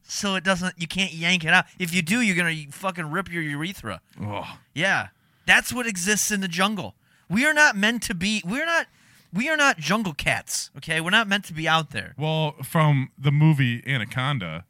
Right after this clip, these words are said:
Speaker 2: there's giant anacondas out there.
Speaker 1: Well, I believe that too. Like, that's why,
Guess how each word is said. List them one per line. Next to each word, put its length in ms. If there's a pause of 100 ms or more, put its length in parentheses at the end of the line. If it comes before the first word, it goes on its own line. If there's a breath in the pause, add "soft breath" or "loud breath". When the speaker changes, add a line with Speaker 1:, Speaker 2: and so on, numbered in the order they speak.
(100)
Speaker 2:
there's 200
giant 340
anacondas 640
out 160
there. 200
Speaker 1:
Well, 120
I 180
believe 320
that 220
too. 340 (360)
Like, 220
that's 280
why, 560